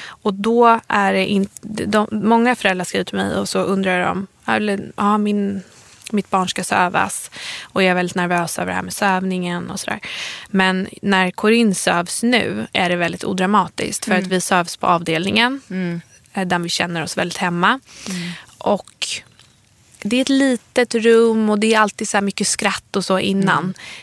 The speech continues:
Speaker 1: Det är så här, läkarna skrattar och vi skrattar och hon är lugn. Hon kan sitta och kolla på sin iPad och, och somna med den,
Speaker 2: Mm.
Speaker 1: liksom. Så att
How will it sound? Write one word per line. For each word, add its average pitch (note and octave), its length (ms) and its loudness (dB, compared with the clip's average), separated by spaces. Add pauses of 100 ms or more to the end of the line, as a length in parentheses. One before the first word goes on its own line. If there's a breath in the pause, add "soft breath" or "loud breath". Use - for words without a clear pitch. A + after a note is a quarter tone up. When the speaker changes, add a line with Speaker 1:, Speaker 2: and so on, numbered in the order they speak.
Speaker 1:
Det F#3+ 280 4
är F3+ 120 4
så F3+ 120 -2
här, G3 240 -4
läkarna F#3+ 640 0
skrattar - 520 -2
och F#3 120 -2
vi F#3+ 120 0
skrattar - 400 -4
och F3+ 80 -2
hon G#3 200 2
är G3+ 40 2
lugn. F3+ 240 2
Hon F#3+ 80 -2
kan G3 120 -2
sitta G3 180 0
och F#3 60 -4
kolla F3+ 240 2
på F#3 140 -6
sin F3+ 340 -2
iPad F#3 580 -2
och, - 160 -10 (140)
och - 200 -6
somna F3 360 -2
med F3+ 100 -4
den, F3 100 0
Speaker 2:
Mm. D#3 120 -2
Speaker 1:
liksom. D3+ 240 -6 (1080)
Så - 160 -4
att - 180 -8